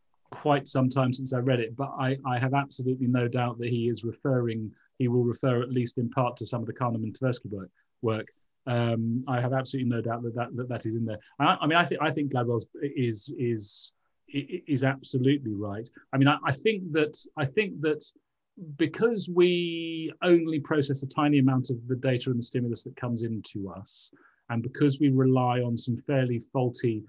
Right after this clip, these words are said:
um, decision-making shortcuts,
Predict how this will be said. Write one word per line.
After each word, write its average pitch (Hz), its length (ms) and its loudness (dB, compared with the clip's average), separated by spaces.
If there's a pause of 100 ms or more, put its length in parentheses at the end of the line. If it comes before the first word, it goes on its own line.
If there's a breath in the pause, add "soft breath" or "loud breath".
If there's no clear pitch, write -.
(240 soft breath)
um, 110 680 -2
decision-making 110 1200 -4
shortcuts, - 800 -6